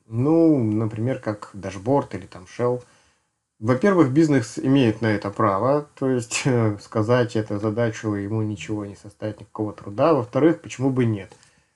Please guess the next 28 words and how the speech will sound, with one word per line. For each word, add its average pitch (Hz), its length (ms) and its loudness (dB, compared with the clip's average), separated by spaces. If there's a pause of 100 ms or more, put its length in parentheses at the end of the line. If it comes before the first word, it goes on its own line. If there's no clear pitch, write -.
(160)
А 107 180 -2
сделать 160 460 4
пользователям 135 840 2
приятно 160 640 4
и 113 120 2
объединить 127 500 0
все 135 180 -2
ваши 123 400 0
микросервисы 117 720 -2
в 110 60 2
одно 117 220 0
приложение, 113 600 -2
что 123 240 -4
было 113 220 2
бы 110 160 2
удобнее. 92 520 -2
Другими 147 320 2
словами, 135 580 2 (420)
опять 113 300 4
же 104 60 -4
повторюсь, 104 460 -6
что-то 113 340 -6
типа 110 240 -8
Shell 170 560 4
или 113 140 0
дашборда, 113 600 2
где 117 240 -2
объединены, 120 640 0